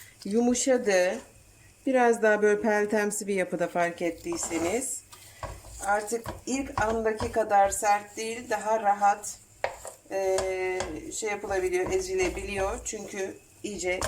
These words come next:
yumuşadı gördüğünüz üzere. Artık bu bizim için yeterli, e, bir pişirme derecesi.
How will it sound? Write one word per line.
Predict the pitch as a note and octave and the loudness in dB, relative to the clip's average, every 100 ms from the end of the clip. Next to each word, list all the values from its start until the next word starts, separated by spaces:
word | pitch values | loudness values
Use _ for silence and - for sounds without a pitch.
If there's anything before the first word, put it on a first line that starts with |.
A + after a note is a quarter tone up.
| - - - | -4 -4 -6
yumuşadı | F3+ - E3+ D#3 E3 D4+ - - - - | -6 -2 0 2 0 -2 -12 -18 -18 -12
gördüğünüz | - F3 E3 D#3+ D#3 D#3 D3+ | -2 2 2 2 2 0 0
üzere. | D3+ C#3+ D#3+ F#3 - - - - - - - | 0 0 -2 -2 -2 -6 -8 -8 -10 -14 -10
Artık | A#3 A#3 B3 - | -6 -6 -6 -8
bu | B3 | -6
bizim | A#3 A3+ A#3 | -6 -4 -2
için | A3+ A3+ A3 D4+ - - - - - - - - A#3+ | -2 -4 -4 -4 -6 -12 -20 -20 -14 -10 -10 -6 -4
yeterli, | B3 C4 B3 A#3 A#3 A#3+ A#3 - - - - - - - | -4 4 6 6 4 0 0 -8 -20 -20 -20 -20 -20 -10
e, | - F#4+ F#3 F#3 F3+ | -2 0 2 0 -2
bir | F#3+ G3 - - - - - | -2 -2 -2 -6 -16 -16 -12
pişirme | G3 - G3+ F#3+ F#3 F3 - - - - | -6 -4 -2 0 0 0 -4 -12 -14 -2
derecesi. | F3 E3+ D#3+ D#3+ - A3 B3+ | 2 2 2 0 -2 -4 -2